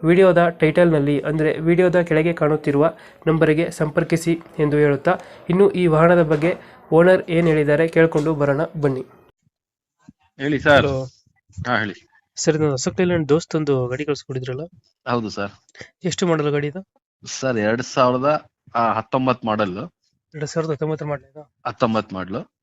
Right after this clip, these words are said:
Speaker 1: ಓನರ್‌ಶಿಪ್
Speaker 2: ಸೆಕೆಂಡ್
Speaker 1: ಎಷ್ಟು?
Speaker 2: ಓನರ್.
Speaker 1: ಸೆಕೆಂಡ್ ಓನರ್ ನೀವು?
Speaker 2: ಸೆಕೆಂಡ್ ಓನರ್.
Speaker 1: ಇನ್ಶೂರೆನ್ಸ್
Speaker 2: ಫೋರ್
Speaker 1: ಡಾಕ್ಯುಮೆಂಟ್ಸ್
Speaker 2: ಬೋಲ್ಟ್
Speaker 1: ಎಲ್ಲ? ಹಾ.
Speaker 2: ಎಲ್ ಎಸ್ ಗಾಡಿ.
Speaker 1: ಎಲ್ ಎಸ್.
Speaker 2: ಎಲ್ ಎಸ್.
Speaker 1: ದೋಸ್ತ್ ಎಲ್ ಎಸ್ ಇದು?
Speaker 2: ಹಾ, ದೋಸ್ತ್ ಎಲ್ ಎಸ್, ಫೋರ್ ಬೋಲ್ಟ್.
Speaker 1: ಫೋರ್ ಬೋಲ್ಟ್.
Speaker 2: ಹಾ,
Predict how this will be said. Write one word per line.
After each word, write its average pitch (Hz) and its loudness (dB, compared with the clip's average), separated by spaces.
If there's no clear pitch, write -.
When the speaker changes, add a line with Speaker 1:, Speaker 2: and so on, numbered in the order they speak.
Speaker 1:
ಓನರ್‌ಶಿಪ್ 160 -6
Speaker 2:
ಸೆಕೆಂಡ್ 156 2
Speaker 1:
ಎಷ್ಟು? 117 4
Speaker 2:
ಓನರ್. - -6
Speaker 1:
ಸೆಕೆಂಡ್ 151 -4
ಓನರ್ 131 -4
ನೀವು? 143 -10
Speaker 2:
ಸೆಕೆಂಡ್ 131 0
ಓನರ್. 110 -2
Speaker 1:
ಇನ್ಶೂರೆನ್ಸ್ 160 0
Speaker 2:
ಫೋರ್ 151 4
Speaker 1:
ಡಾಕ್ಯುಮೆಂಟ್ಸ್ 135 4
Speaker 2:
ಬೋಲ್ಟ್ 180 0
Speaker 1:
ಎಲ್ಲ? - -18
ಹಾ. 143 -12
Speaker 2:
ಎಲ್ 139 2
ಎಸ್ 113 2
ಗಾಡಿ. 101 -2
Speaker 1:
ಎಲ್ 151 -8
ಎಸ್. 139 -10
Speaker 2:
ಎಲ್ 123 2
ಎಸ್. - -4
Speaker 1:
ದೋಸ್ತ್ 160 0
ಎಲ್ 143 -2
ಎಸ್ 147 -6
ಇದು? 143 -6
Speaker 2:
ಹಾ, - 0
ದೋಸ್ತ್ 123 0
ಎಲ್ 104 -2
ಎಸ್, 104 -6
ಫೋರ್ 123 0
ಬೋಲ್ಟ್. 92 -8
Speaker 1:
ಫೋರ್ 147 -2
ಬೋಲ್ಟ್. 131 -8
Speaker 2:
ಹಾ, 104 -2